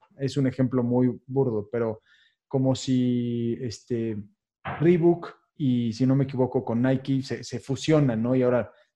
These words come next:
no, realmente se mantienen las marcas separadas, tal vez una compra a la otra, pero se mantiene la marca porque sabemos exactamente a quién le llega. Yo no veo que nada más se vaya a hacer se vayan a, a, como a unir,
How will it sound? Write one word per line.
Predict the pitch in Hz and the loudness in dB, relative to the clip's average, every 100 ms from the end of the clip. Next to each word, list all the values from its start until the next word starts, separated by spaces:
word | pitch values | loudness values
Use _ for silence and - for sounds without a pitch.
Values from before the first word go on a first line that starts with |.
| 202 | -2
no, | 175 - _ _ | -2 -2 _ _
realmente | 135 123 143 151 156 147 151 | -10 0 2 4 4 2 -2
se | 117 | -2
mantienen | 117 117 156 170 | -2 0 0 2
las | 135 120 | 2 2
marcas | 131 - 131 | 2 0 -4
separadas, | 135 117 139 139 147 - - - | -4 0 4 6 4 -2 -12 -8
tal | 120 | -6
vez | 113 | -4
una | 123 120 | -6 -6
compra | 127 120 113 | -4 -6 -4
a | 110 | -2
la | 113 | 2
otra, | 131 147 147 156 - _ _ _ _ | 2 2 0 -2 -4 _ _ _ _
pero | - 147 160 | 4 6 6
se | 151 | 4
mantiene | 110 113 139 139 | -2 -2 0 2
la | 131 113 | 2 2
marca | 123 143 143 131 - | 2 2 2 -4 -6
porque | 113 - | -12 -8
sabemos | 110 120 143 143 | -2 2 2 2
exactamente | 113 123 120 120 120 117 | 0 -4 -2 0 0 -2
a | 110 | -4
quién | 120 110 | -4 -4
le | 113 | 0
llega. | 139 110 - _ _ _ | 0 0 -8 _ _ _
Yo | 214 | 4
no | 196 | 6
veo | 185 185 | 8 8
que | 185 | 6
nada | 143 147 | 6 6
más | 143 | 4
se | 131 | 2
vaya | 127 127 | 2 2
a | |
hacer | 120 131 127 - _ _ _ | 2 -2 -4 -8 _ _ _
se | 127 | 0
vayan | 127 139 | 2 2
a, | 131 107 104 98 - | 2 -2 -4 -8 -12
a, | 110 104 101 104 | -12 -10 -12 -14
como | 113 110 107 | -10 -8 -8
a | 107 | -6
unir, | 123 139 151 143 | 0 4 4 4